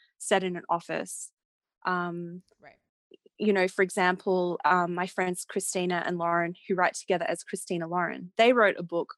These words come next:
Speaker 1: called Beautiful
Speaker 2: Yeah.
Speaker 1: Bastard, which was set in an office, um, between, with two characters who hated each other. And that book was, is teeming with sex. It's got a sex scene almost every chapter.
Speaker 2: <laughs>
Speaker 1: And I mean, it's,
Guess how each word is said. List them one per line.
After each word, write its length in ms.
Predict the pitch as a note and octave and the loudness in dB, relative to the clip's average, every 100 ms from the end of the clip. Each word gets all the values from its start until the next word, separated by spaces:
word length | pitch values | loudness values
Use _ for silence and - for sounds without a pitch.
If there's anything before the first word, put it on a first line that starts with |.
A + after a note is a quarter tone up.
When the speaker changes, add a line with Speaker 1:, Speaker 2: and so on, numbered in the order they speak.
| - | -4
Speaker 1:
called 360 | A3 F#3+ F3 | 2 4 2
Beautiful 340 | G3 G3+ C#4 F3+ | 2 2 2 0
Speaker 2:
Yeah. 20 | |
Speaker 1:
Bastard, 500 | F3+ F3+ - F3+ E3 | 2 2 0 -6 -6
which 260 | E3 D#3+ - - _ _ _ _ | -8 -10 -12 -20 _ _ _ _
was 160 | G3 G3 | -6 0
set 180 | G#3+ G3+ | 2 2
in 120 | F#3+ | 0
an 100 | F3+ | -2
office, 720 | D#3+ E3 E3+ D#3+ F3+ - - _ | -4 -6 -6 -8 -8 -12 -16 _
um, 220 | F#3 F3 E3+ | -2 -2 -4
between, 500 | F3 - F3+ E3+ F3+ | -8 -4 -4 -4 -4
with 200 | F#3+ F#3+ | 0 0
two 200 | - G#3 G3 | 2 0 0
characters 500 | - F#3 E3+ - F3+ | 0 2 2 0 -2
who 80 | G3+ | 0
hated 380 | F#3+ F3 E3+ E3+ - | 0 0 -2 -4 -4
each 220 | E3+ - | -4 -2
other. 280 | D#3+ D#3 F#3+ - _ _ _ - | -2 -2 -4 -10 _ _ _ 2
And 80 | A#3 | 4
that 180 | G3+ | 4
book 140 | B3 A#3 | 0 -4
was, 140 | G#3 F#3+ | -4 -4
is 220 | G3 F#3+ - | -8 -8 -12
teeming 360 | - A#3 G#3+ | -10 -6 -4
with 140 | F#3+ - | -6 -8
sex. 340 | - D3 - | -8 -8 -10
It's 100 | C3+ | -6
got 140 | G#3+ G3 | -2 0
a 40 | |
sex 280 | - F3+ - | 0 -4 -2
scene 200 | G3 F#3 | -4 -4
almost 260 | F3+ F3+ - | -4 -6 -8
every 200 | E3+ F3 | -8 -8
chapter. 500 | - F3 _ G1+ - | -6 -6 _ -16 -16
Speaker 2:
<laughs> 20 | A#3 _ _ _ _ - | -20 _ _ _ _ -2
Speaker 1:
And 400 | G3 F#3 G3 - - A#4 - - - - | 0 0 -2 -8 -12 -20 -20 -20 -20 -4
I 80 | A#3+ | -2
mean, 280 | A#3+ A#3+ A#3 | 0 -2 -4
it's, 300 | B3+ A#3 - | -6 -8 -12